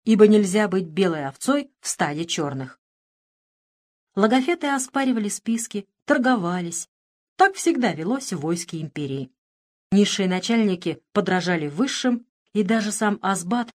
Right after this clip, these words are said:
не мог бы со всей точностью сказать, сколько у него всадников. Не семь тысяч сто двенадцать копий, как стояло в последнем списке. Тысяч шесть должно быть.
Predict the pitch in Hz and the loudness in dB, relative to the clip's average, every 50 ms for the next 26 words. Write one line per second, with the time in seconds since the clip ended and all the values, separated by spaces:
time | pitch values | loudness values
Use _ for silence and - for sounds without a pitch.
0 | _ _ - 214 226 247 269 302 247 175 170 170 - 208 190 - - 220 214 220 | _ _ 2 4 6 6 6 6 4 0 -4 -4 -4 -6 -6 -4 -2 -4 -2 -2
1 | - 226 208 208 - 185 175 - 185 170 - - 175 170 220 254 269 262 - _ | 0 0 0 0 0 -4 -6 -6 -8 -8 -6 -4 -2 0 0 0 -2 -2 -8 _
2 | _ _ - - - - 247 277 294 262 233 190 165 151 143 151 160 - - - | _ _ -12 -6 0 2 2 4 2 2 -2 -4 -4 -4 -6 -6 -8 -8 -6 -6
3 | 147 135 131 139 139 - 139 123 - _ _ _ _ _ _ _ _ _ _ _ | -6 -6 -8 -10 -12 -14 -16 -18 -18 _ _ _ _ _ _ _ _ _ _ _
4 | _ _ _ _ _ - 208 208 220 233 226 - - 262 254 247 233 233 - 233 | _ _ _ _ _ 2 6 6 8 8 6 4 4 6 6 6 4 2 2 2
5 | 233 226 226 - 208 202 - - - - - 226 220 190 180 196 208 202 208 202 | 2 2 2 0 -4 -4 -6 -8 -4 0 2 2 2 2 2 0 0 2 2 0
6 | 202 - - 214 202 - - - 202 196 180 175 - 165 151 147 - _ _ _ | -2 -2 -4 -6 -6 -8 -6 0 2 2 2 2 0 -4 -4 -6 -8 _ _ _
7 | _ - 196 190 185 - - - 226 220 214 180 160 156 160 - - 190 190 - | _ 0 0 0 0 -2 -2 2 2 2 2 2 0 -2 -4 -6 -4 -4 -4 -2
8 | 202 185 - 165 170 170 - - 185 170 - - - - 135 131 _ _ _ _ | -2 -2 -2 -4 -6 -6 -8 -8 -6 -6 -6 -8 -10 -10 -12 -14 _ _ _ _
9 | _ _ _ _ _ _ _ _ - 349 359 339 - 285 - - - - 196 196 | _ _ _ _ _ _ _ _ 2 2 2 4 2 -2 -2 -2 -2 -2 0 0
10 | 208 214 208 - - _ - 185 185 185 180 175 180 175 165 156 156 151 | -2 -2 -4 -8 -14 _ -6 -2 0 0 0 0 -2 -2 -4 -4 -8 -12